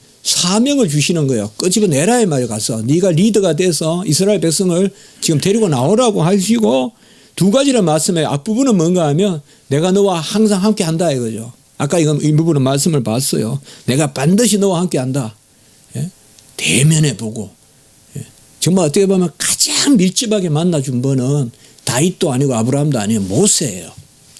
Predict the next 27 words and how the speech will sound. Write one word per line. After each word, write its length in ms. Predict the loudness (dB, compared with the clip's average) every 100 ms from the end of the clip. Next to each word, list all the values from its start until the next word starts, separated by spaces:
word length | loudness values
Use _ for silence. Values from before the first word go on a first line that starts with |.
| -12
성경에 420 | -2 2 2 2
보면. 320 | 0 -4 -6 -10 -20 -20 -12 -4
대면해서 580 | 0 4 4 2 2
말씀했어요. 640 | 0 -2 -4 -4 -6 -6 -12 -14 -20 -20 -8
그게 200 | -2 2
이 180 | 4 4
약속이에요. 640 | 2 0 0 0 0 0 -2
"내가 220 | -2 -2
반드시 680 | -4 -6 -4 0 0 2
너와 440 | 4 4 2 0 -2 -10 _
함께 360 | -6 -6 -2
있으리라." 600 | 0 0 -4 -4 -8 -10 -18 _ -12
예? 140 | -12 -12 -8
모세는 440 | -2 0 2 0 -2
대면했어요. 840 | -2 0 2 2 0 -2 -6 -10 -18 -18 -12
예? 140 | -12 -12 -20 -20 -12
마치 220 | -4 0 2
얼굴을 320 | 2 2 0
보면서 300 | 2 2 2
이야기했다니까요. 760 | 0 -2 -4 -6 -6 -8 -8 -4 -4 -4 -16 -18 -18 -16 -14 -16 -16 -2
그리고 760 | 2 4 4 4 4 2 -2 -8 _ _ _ _
그 120 | -2
다음에 340 | 2 4 2 2
보면 400 | 2 2 2 -2
약속을 500 | -4 -4 -4 -4 -4
하나 140 | -2
해줘요. 520 | -2 -2 -2 -2 -6